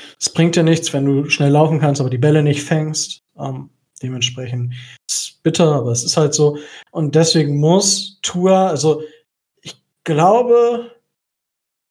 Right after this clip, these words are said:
dass Tua tatsächlich dreihundert Yards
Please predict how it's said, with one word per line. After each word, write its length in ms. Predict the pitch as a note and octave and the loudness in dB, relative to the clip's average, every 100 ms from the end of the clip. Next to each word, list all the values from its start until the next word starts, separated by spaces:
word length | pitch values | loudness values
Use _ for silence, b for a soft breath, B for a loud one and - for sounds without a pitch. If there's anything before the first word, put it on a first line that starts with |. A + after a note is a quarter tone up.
| _ - | _ -2
dass 300 | D#3 - - | 0 0 -2
Tua 400 | - F#3 F#3+ F#3 | 0 4 4 2
tatsächlich 580 | D3+ C#3+ D#3 D#3 D3 | 0 0 0 0 -2
dreihundert 460 | - C#3 D3 C#3 C3 | -2 -2 0 0 -2
Yards 500 | C3+ D3 D3 - | 2 2 0 -4